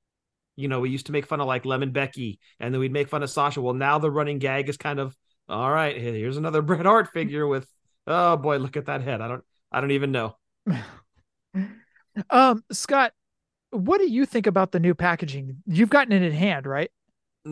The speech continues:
Speaker 2: Or you
Speaker 1: No, not yet.
Speaker 2: Oh, you haven't? Okay, I thought you did. I was just wondering
Speaker 1: N-,
Speaker 2: 'cause I
Speaker 1: no.
Speaker 2: ha-, I haven't purchased any figures with the new packaging just yet.
Speaker 1: Yeah, I think Io Sky is probably gonna be my first purchase
Speaker 2: Yeah.
Speaker 1: of the, the new figure, or the new packaging with the figure.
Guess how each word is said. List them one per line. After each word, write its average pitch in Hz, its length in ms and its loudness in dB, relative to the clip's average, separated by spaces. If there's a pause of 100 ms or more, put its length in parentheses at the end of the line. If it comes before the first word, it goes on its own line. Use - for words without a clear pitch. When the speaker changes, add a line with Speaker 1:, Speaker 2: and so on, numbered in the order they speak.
Speaker 2:
Or 175 60 4
you 175 100 8
Speaker 1:
No, 131 320 4 (300)
not 131 220 -2
yet. 117 220 -4 (340)
Speaker 2:
Oh, 226 260 8
you 175 200 2
haven't? 175 300 2
Okay, 190 260 2
I 175 100 2
thought 220 200 0
you 196 60 -2
did. 165 240 0
I 151 60 0
was 156 100 -2
just 185 200 -6
wondering 175 440 -2
Speaker 1:
N-, 143 220 -8
Speaker 2:
'cause 214 180 6
I 196 120 6
Speaker 1:
no. 196 80 2
Speaker 2:
ha-, 196 100 0
I 190 120 4
haven't 220 280 2
purchased 208 360 -2
any 208 160 0
figures 180 460 0
with 165 220 -2
the 180 80 -2
new 160 140 0
packaging 151 540 -4
just - 300 -6
yet. 147 240 0 (540)
Speaker 1:
Yeah, 165 220 4
I 160 80 4
think 214 220 0
Io 202 180 4
Sky 170 340 4
is 170 120 -2
probably 160 220 0
gonna 156 180 -2
be 147 100 -2
my 135 140 -2
first 135 280 -4
purchase 147 480 -8 (160)
Speaker 2:
Yeah. 147 580 0
Speaker 1:
of 131 120 -2
the, 135 340 0
the 143 80 0
new 143 260 -2
figure, 143 480 -4
or 143 60 0
the 135 120 -2
new 143 140 -4
packaging 143 520 -2
with 135 140 -6
the 127 60 -16
figure. 156 440 -4